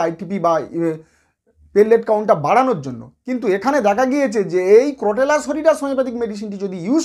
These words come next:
করা যায়, তো ঘন্টার মধ্যে প্লেটলেট কাউন্ট বেড়ে যায়। তো এই রকম কন্ডিশনে যাদের প্রচুর পরিমাণে ব্লিডিং হচ্ছে, যেটা যদি প্লেটলেট কাউন্ট কমের জন্য যদি হয়, তাহলে অবশ্যই মেডিসিনটি আপনারা ইউজ করুন। ইউজ করলে দেখবেন আপনার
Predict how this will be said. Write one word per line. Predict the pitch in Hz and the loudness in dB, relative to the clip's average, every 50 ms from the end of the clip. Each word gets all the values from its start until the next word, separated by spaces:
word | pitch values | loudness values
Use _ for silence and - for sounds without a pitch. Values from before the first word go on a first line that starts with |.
| - - | 0 0
করা | 247 220 196 175 | 2 2 2 2
যায়, | 170 160 156 - - - _ _ | 0 -2 -4 -8 -14 -20 _ _
তো | - 185 156 135 135 | -6 -6 -6 -6 -4
ঘন্টার | - 220 247 277 294 277 302 311 311 311 302 | -2 0 0 0 2 2 4 4 4 4 2
মধ্যে | 302 294 233 226 269 262 - | 0 0 0 0 -2 0 0
প্লেটলেট | 240 226 214 196 196 196 - - | 0 0 0 0 -4 -4 -6 -6
কাউন্ট | 170 151 147 127 | -6 -4 -6 -6
বেড়ে | - - - - | -8 -10 -12 -14
যায়। | - - - _ _ _ _ _ _ _ _ _ | -16 -18 -20 _ _ _ _ _ _ _ _ _
তো | - - - - - 196 | -6 -6 -4 2 4 4
এই | 233 294 311 330 339 | 4 4 2 2 2
রকম | 330 277 349 349 349 294 - 214 | 2 2 0 -2 -2 -4 -4 -4
কন্ডিশনে | 220 226 226 294 294 269 - 196 135 123 - _ _ _ _ _ _ _ - | -2 0 0 0 0 0 -2 -6 -6 -8 -12 _ _ _ _ _ _ _ -6
যাদের | 151 175 196 254 214 208 | -4 0 0 0 0 0
প্রচুর | - - - - 320 359 359 339 | -2 -2 2 4 4 4 4 4
পরিমাণে | 349 330 320 302 311 302 285 202 185 | 0 0 0 0 0 0 -2 0 0
ব্লিডিং | 247 302 311 359 349 294 226 | 0 2 2 2 2 2 2
হচ্ছে, | 233 226 226 - 160 147 170 233 - - _ _ _ _ _ | 0 -2 -4 -6 -4 -4 -4 -4 -6 -8 _ _ _ _ _
যেটা | 147 151 208 233 254 233 | -4 -2 0 0 0 0
যদি | 269 277 285 - - _ | 0 -2 -2 -4 -2 _
প্লেটলেট | - 226 285 302 330 359 370 - - | 2 2 2 2 0 -2 -2 -4 -6
কাউন্ট | 330 349 392 339 320 - - | -8 -6 -4 -6 -6 -2 0
কমের | 269 262 302 294 233 262 | 2 2 2 2 0 -2
জন্য | 294 285 277 269 240 | -2 0 0 0 0
যদি | 247 214 214 190 151 | 0 -2 -2 -2 -2
হয়, | 170 143 139 135 - _ _ _ - | -2 -2 -2 -6 -12 _ _ _ 2
তাহলে | 185 208 233 247 262 220 202 | 4 4 6 6 6 6 4
অবশ্যই | 185 180 269 302 277 320 349 359 330 | 4 2 0 2 2 0 0 2 0
মেডিসিনটি | 311 302 294 269 - 277 269 240 247 254 233 | 0 0 -2 -4 -4 -4 -4 -2 0 0 0
আপনারা | 202 196 214 220 220 202 202 | 2 0 -2 -2 0 -2 -2
ইউজ | 220 254 247 - - | -2 -4 -6 -4 -4
করুন। | 330 302 330 330 - - _ _ _ _ _ _ _ _ _ _ - | -4 -4 -4 -6 -8 -14 _ _ _ _ _ _ _ _ _ _ -4
ইউজ | 175 220 277 311 285 - - | 0 2 2 2 0 2 2
করলে | 285 277 269 262 226 | 2 4 4 4 2
দেখবেন | 233 220 214 247 269 247 | 0 0 0 0 2 2
আপনার | 214 196 220 220 | 0 0 0 -2